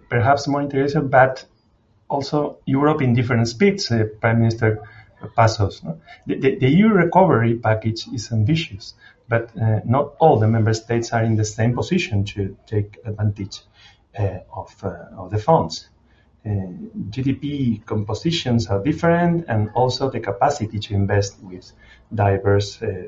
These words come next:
fiscal, uh, spaces and relaxed, uh, state aid rules.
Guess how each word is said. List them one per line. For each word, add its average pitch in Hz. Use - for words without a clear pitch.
fiscal, 95
uh, 95
spaces 110
and 95
relaxed, 98
uh, 101
state 101
aid 98
rules. 104